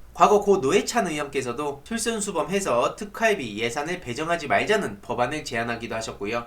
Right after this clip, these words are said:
그래서 온고지신이 필요한 시기라고 이렇게 주장하고 있습니다. 옛것을 익히고 그걸 미뤄 새 것을 안다,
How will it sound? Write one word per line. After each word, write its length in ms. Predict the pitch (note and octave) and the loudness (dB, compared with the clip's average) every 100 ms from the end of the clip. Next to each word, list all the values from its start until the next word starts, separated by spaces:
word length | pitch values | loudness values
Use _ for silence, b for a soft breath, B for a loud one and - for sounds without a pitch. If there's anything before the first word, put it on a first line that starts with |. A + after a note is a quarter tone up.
| - | -6
그래서 240 | D3 C#3 | -2 -2
온고지신이 680 | C3+ G3+ C4 A3 F#3+ D#3+ C3+ | -2 -2 -4 -4 -4 -6 -8
필요한 320 | E3 E3 D#3 | -4 -2 -2
시기라고 640 | D3 C#3 B2+ B2+ G3+ A3+ B B | -4 -2 0 2 2 2 B B
이렇게 260 | C3 C3 B2 | -6 -6 -6
주장하고 460 | A#2 C#3 B2+ A#2+ | -4 0 0 0
있습니다. 680 | F#2+ - G2+ G2 A#2+ G#2+ - - - | -4 -8 -8 0 2 2 -2 -12 -4
옛것을 480 | D#3 E3+ A#3 F#3+ B2 | -4 0 0 2 -2
익히고 540 | A#2+ - G#3 C#3+ - - - | -6 -8 -4 -4 -4 -18 -12
그걸 300 | C3 F3+ D#3+ | -2 0 0
미뤄 340 | A#2 G#2 B2 | 0 0 0
새 240 | C#3 G#3+ A3 | -2 -6 -2
것을 280 | A3+ F3+ | 0 0
안다, 440 | F3+ D#3+ F#3+ F#3+ | -2 2 2 2